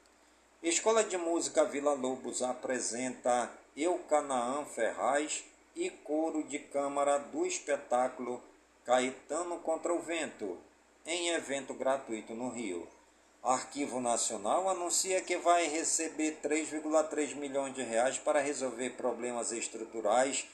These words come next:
de sua sede no Rio. Orquestra Filarmônica de Goiás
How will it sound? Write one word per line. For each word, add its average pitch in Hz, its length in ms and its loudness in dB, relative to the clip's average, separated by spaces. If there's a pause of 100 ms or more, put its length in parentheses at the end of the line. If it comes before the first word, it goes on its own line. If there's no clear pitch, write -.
(400)
de 202 220 -4
sua 170 400 2
sede 135 480 2
no 135 160 -4
Rio. 101 480 -6 (1600)
Orquestra 123 800 2
Filarmônica 113 1000 -2
de 131 100 -6
Goiás 110 640 0